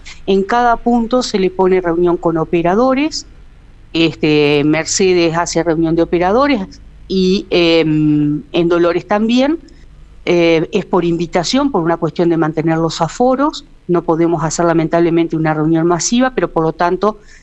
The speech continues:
se han seleccionado para, este, mm, eh, servicios o prestadores de servicios, perdón, que, eh, por ahí también reflejen o representen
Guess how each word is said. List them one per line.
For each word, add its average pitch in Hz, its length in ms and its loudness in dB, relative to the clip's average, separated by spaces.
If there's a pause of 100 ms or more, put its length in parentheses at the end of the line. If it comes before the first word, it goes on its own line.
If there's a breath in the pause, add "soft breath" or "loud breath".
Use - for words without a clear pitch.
se 180 220 -2
han 175 260 0
seleccionado 196 920 0
para, 160 340 0
este, 151 760 -2 (460)
mm, 151 520 0 (360)
eh, - 400 -12 (760)
servicios 196 720 0
o 170 100 0
prestadores 190 500 0
de 190 60 -2
servicios, 196 460 -2
perdón, 190 400 0 (380 loud breath)
que, 208 380 2
eh, 165 380 2
por 180 280 -2
ahí 175 120 0
también 185 480 0
reflejen 190 800 0
o 170 40 0
representen 175 840 -2